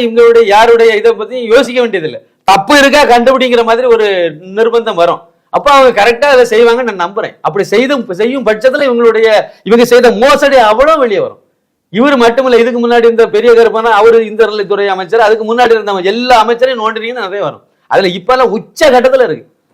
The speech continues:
இந்து விரோதம் தமிழகத்துல உச்ச கட்டத்துல இருக்கு. வந்த உடனே என்ன சார் பண்ணாங்க? ஒரு ஐந்நூறு கோயிலுக்கு மேல இடிச்சிட்டாலே இல்ல இவங்க? எல்லாம் இந்து கோயிலை பார்த்து இடிச்சிட்டு இருந்தாங்களா இல்லையா?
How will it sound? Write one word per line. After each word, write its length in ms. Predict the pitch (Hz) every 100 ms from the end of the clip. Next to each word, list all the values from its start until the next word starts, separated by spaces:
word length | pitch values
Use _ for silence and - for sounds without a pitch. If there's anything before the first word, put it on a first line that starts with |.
| _ _
இந்து 440 | 160 220 269 277
விரோதம் 440 | 240 247 269 285 247
தமிழகத்துல 420 | 226 262 247 247
உச்ச 320 | 262 240 254
கட்டத்துல 300 | 226 247 254
இருக்கு. 240 | 226 139 - _ _
வந்த 300 | 151 226 294
உடனே 160 | 294 294
என்ன 180 | 254 269
சார் 180 | 262 247
பண்ணாங்க? 340 | 240 226 233 240
ஒரு 80 | 226
ஐந்நூறு 460 | 208 247 269 254
கோயிலுக்கு 320 | 226 254 269 254
மேல 120 | 254
இடிச்சிட்டாலே 380 | 240 226 240 233
இல்ல 140 | 233
இவங்க? 320 | 233 226 254 370 _ _ _ _ -
எல்லாம் 280 | 170 269 254
இந்து 240 | 262 277
கோயிலை 260 | 262 269 262
பார்த்து 280 | 262 262 254
இடிச்சிட்டு 240 | 226 240
இருந்தாங்களா 320 | 226 226 233 233
இல்லையா? 340 | 202 175 170